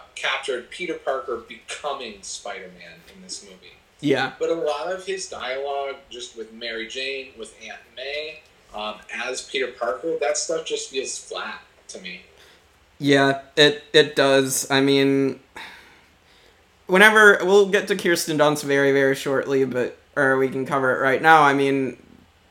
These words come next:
Speaker 2: their chemistry is not good. I mean, I just, I kinda tuned out at the moments when they're talking because it was just like, I don't really care about this. Like, the movie didn't really do a good job at making you care about these two. Um,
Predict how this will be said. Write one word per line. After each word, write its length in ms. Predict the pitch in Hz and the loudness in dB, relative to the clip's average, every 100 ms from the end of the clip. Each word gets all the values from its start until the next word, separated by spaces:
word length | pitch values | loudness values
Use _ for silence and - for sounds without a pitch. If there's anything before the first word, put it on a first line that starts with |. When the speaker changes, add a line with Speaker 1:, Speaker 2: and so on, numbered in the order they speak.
| _ | _
Speaker 2:
their 160 | 196 220 | 2 2
chemistry 500 | 214 165 151 135 131 | 2 0 -2 -2 -2
is 140 | 113 | -2
not 340 | 123 110 107 120 | -6 -6 -6 -6
good. 420 | 120 123 123 - - | -4 -4 -4 -8 -6
I 120 | 139 | -2
mean, 140 | 143 | 2
I 160 | 143 143 | 2 2
just, 320 | 151 156 - 139 | 0 -6 -6 2
I 560 | 143 151 160 151 127 - | 6 6 6 2 -2 0
kinda 260 | 160 143 | 2 2
tuned 320 | 123 156 151 123 | 0 0 2 2
out 360 | 127 147 156 | 6 8 6
at 140 | 151 143 | 4 0
the 60 | |
moments 380 | 143 143 139 135 | 0 0 0 -2
when 120 | 131 | -2
they're 180 | 135 135 | 0 0
talking 500 | 135 143 139 143 139 | 2 2 2 2 0
because 260 | 135 143 131 | -2 -4 -4
it 80 | 107 | -6
was 140 | 127 | -8
just 260 | 131 117 - | -8 -8 -2
like, 360 | 131 120 - - - - _ _ _ _ _ _ 135 | 0 -2 -4 -18 -20 -20 _ _ _ _ _ _ 0
I 100 | 143 | 2
don't 140 | 151 | 4
really 200 | 147 143 | 4 2
care 260 | - 127 147 | 0 2 6
about 360 | 151 170 170 | 8 8 8
this. 580 | 196 196 190 - - - - | 6 6 4 0 -4 -8 -2
Like, 340 | 139 135 131 | 0 0 0
the 80 | 139 | 0
movie 300 | 143 147 151 | 2 2 2
didn't 300 | 147 143 - | 2 0 0
really 300 | 147 143 131 | 0 2 2
do 160 | 131 135 | 2 0
a 80 | |
good 200 | 127 127 | 0 -2
job 280 | 123 117 127 | -2 -2 -2
at 100 | - | -2
making 300 | 127 123 123 | -4 -4 -4
you 100 | 127 | -4
care 340 | 117 - 101 120 | -4 -8 -4 -2
about 400 | 117 120 107 - | -2 -2 -2 -4
these 260 | 127 117 | -8 -8
two. 460 | - 123 123 123 123 - | -6 -4 -2 -2 -4 -10
Um, 580 | 107 113 113 113 135 | -10 -8 -6 -8 -8